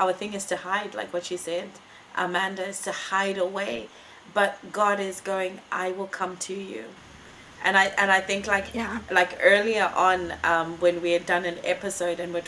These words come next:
Speaker 1: talking about Psalm twenty-three, and we talked about how, um, G-, the shepherd comes and he walks with you.
Speaker 2: Mm-hmm.
Speaker 1: "Even though I walk through the valley of the shadow of death, you are with me."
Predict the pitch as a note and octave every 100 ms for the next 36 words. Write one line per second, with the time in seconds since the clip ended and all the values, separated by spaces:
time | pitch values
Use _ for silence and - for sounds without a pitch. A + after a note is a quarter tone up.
0 | F3 F3 F3+ F3 F#3+ F#3+ - F#3+ F#3+ F#3
1 | - F3+ F3+ F3+ G3+ G#3+ F#3+ F3 F#3 F#3
2 | F#3+ F#3+ F#3 F#3 F3+ F3 - - - F3+
3 | F3 - - - - - - - - -
4 | - G#3 G#3+ F#3+ F#3+ F#3 A#3+ A3+ A3+ A3
5 | - A3 G3+ F#3 F3+ F3 E3+ E3+ - -
6 | - - G2+ - - - - - - -
7 | A#3+ A#3 A#3 A3 A3+ G#3 G3+ F#3+ F#3 A3
8 | A3+ G#3+ F#3+ F#3+ F#3 G3+ G3 F3+ F3 F3+
9 | F#3+ G3 G3 G3 F#3 F#3 F3 D#3+ - -
10 | - - - - F#3+ F#3 G3+ G3+ - G#3
11 | F#3 G3+ G3 F#3+ G3